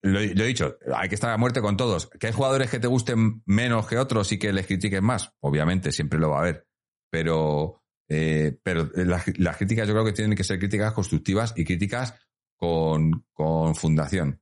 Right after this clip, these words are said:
con fundamento. Y, y, por ejemplo, eh, el año pasado hemos criticado muchísimo a Coque. A Coque se le ha criticado el año pasado probablemente a, al que más de todo el equipo. Y con razón, porque Coque ha estado,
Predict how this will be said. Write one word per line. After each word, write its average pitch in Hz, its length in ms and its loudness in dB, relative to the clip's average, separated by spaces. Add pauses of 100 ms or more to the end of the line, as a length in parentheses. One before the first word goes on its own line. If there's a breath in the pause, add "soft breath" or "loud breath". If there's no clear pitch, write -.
con 78 120 -4
fundamento. 82 680 0 (340)
Y, 78 320 2
y, 78 60 2
por 76 140 -2
ejemplo, 95 600 -2
eh, 82 240 0
el 87 100 0
año 87 180 0
pasado 110 320 -2
hemos 90 200 0
criticado 95 340 0
muchísimo 92 640 0
a 71 120 -6
Coque. 123 400 -4 (600)
A - 80 -6
Coque 76 220 0
se 95 100 0
le 90 60 2
ha 87 40 -2
criticado 95 360 0
el 95 80 2
año 95 80 0
pasado 110 540 0 (100)
probablemente 95 560 0
a, 120 80 -2
al 87 520 -4
que 82 120 -2
más 107 180 0
de 95 120 0
todo 90 160 0
el 87 60 2
equipo. 85 480 -2 (560)
Y 101 100 0
con 85 160 0
razón, 107 500 0 (100)
porque 76 220 -2
Coque 78 220 -2
ha - 20 -2
estado, 113 480 -4